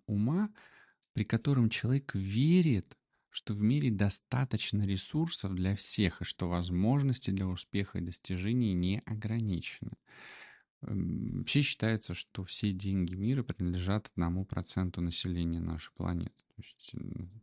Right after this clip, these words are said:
на планете восемь миллиардов человек, из них только один процент владеет всеми деньгами мира. И вы либо являетесь этим одним процентом, либо девяносто девятью процентами, либо вы можете стать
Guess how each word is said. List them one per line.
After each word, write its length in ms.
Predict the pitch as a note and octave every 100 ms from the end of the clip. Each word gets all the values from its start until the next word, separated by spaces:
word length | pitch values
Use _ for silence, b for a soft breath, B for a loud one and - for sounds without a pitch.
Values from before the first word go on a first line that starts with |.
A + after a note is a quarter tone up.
| _
на 60 | -
планете 420 | F2 F#2 E2+ -
восемь 360 | E2+ E2+ - F2
миллиардов 540 | E2+ F2+ B2 F3 D#3+
человек, 340 | - D3+ D3 -
из 120 | F2+
них 180 | A2 -
только 300 | F#2+ - -
один 480 | F#2+ F2+ G2 F2+ D#2
процент 520 | - - - B2 C#3
владеет 360 | - F2+ F#2+ G2
всеми 300 | - F2 E2+
деньгами 480 | E2 E2+ E2+ F2 F2+
мира. 300 | F2+ - - - B B B _ _ -
И 140 | G#2
вы 240 | G2 A2 -
либо 340 | G#2 A#2 G#2+
являетесь 600 | F#2 E2+ F2 F2 E2+ F#2 -
этим 260 | - F2
одним 320 | F2+ F2 D2+
процентом, 680 | - G#2+ A2+ D3+ F#3 G#3 G3 D3
либо 380 | E2+ F2+ A#2+ C#3+
девяносто 480 | G#2 F#2 G#2 - G#2
девятью 420 | G2+ A#2 A#2 -
процентами, 680 | - - - - G#2 - -
либо 240 | F2 F#2
вы 160 | A#2 A#2
можете 540 | A#2 A#2+ G#2 G2+ -
стать 380 | F#2+ - G#2+ F#2